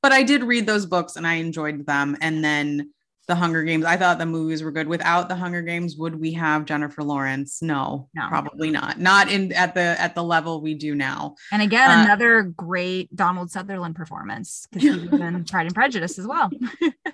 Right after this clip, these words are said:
Speaker 1: Yeah, absolutely. Totally different. Like, talk about opposite ends of the spectrum. What
Speaker 2: Mm-hmm.
Speaker 1: range he has. Uh,
Speaker 2: <laughs>
Speaker 1: I also, I really loved The Hate U Give, both the book and the movie adaptation. I
Speaker 2: Love
Speaker 1: think
Speaker 2: the
Speaker 1: they were
Speaker 2: movie.
Speaker 1: just, I mean, they're just such,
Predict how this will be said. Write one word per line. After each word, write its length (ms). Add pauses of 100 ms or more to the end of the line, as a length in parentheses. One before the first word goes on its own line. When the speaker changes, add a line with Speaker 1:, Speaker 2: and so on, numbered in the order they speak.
Speaker 1:
Yeah, 220 (500)
absolutely. 460
Totally 560
different. 400
Like, 180 (160)
talk 220
about 200
opposite 400
ends 200
of 60
the 80
spectrum. 580 (240)
What 160
Speaker 2:
Mm-hmm. 100
Speaker 1:
range 540
he 180
has. 500 (680)
Uh, 420 (260)
Speaker 2:
<laughs> 280
Speaker 1:
I 160
also, 380
I 180
really 400
loved 460
The 100
Hate 300
U 140
Give, 380
both 320
the 80
book 440
and 280
the 60
movie 340
adaptation. 680
I 80
Speaker 2:
Love 100
Speaker 1:
think 200
Speaker 2:
the 80
Speaker 1:
they 40
were 180
Speaker 2:
movie. 60
Speaker 1:
just, 220
I 80
mean, 240
they're 160
just 260
such, 540